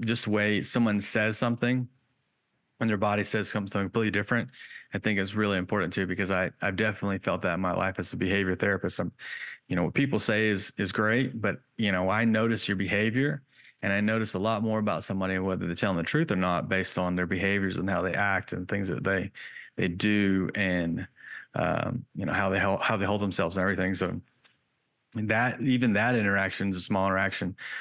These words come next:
with the universe, and you can trust it, and you have intuition about that. It says, "Hey, check that out, man. Watch that. You see that person do that same thing? That's no coincidence.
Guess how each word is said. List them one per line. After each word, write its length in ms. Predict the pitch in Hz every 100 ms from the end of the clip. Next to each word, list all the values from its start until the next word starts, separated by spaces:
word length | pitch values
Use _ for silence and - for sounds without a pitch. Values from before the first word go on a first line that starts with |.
| - -
with 100 | 101
the 60 | 107
universe, 340 | 101 92 92
and 80 | 92
you 80 | 98
can 140 | 104
trust 380 | 101 113 135 -
it, 180 | 101 - - - -
and 100 | 107
you 60 | 107
have 140 | 101
intuition 560 | 110 104 101 139 135 107
about 300 | 92 80 -
that. 160 | 85
It 40 | 60
says, 240 | 101 85
"Hey, 300 | - 127 -
check 240 | - 127 131
that 160 | 123
out, 180 | 143 98
man. 180 | 104 98
Watch 200 | 110 123
that. 180 | 98 104
You 100 | 120
see 120 | -
that 120 | 123
person 280 | 147 139 139
do 60 | 131
that 100 | 117
same 240 | 139 143
thing? 320 | 135 160 170 - - - - -
That's 200 | - -
no 140 | 113
coincidence. 800 | 127 143 165 - 104 101 104 -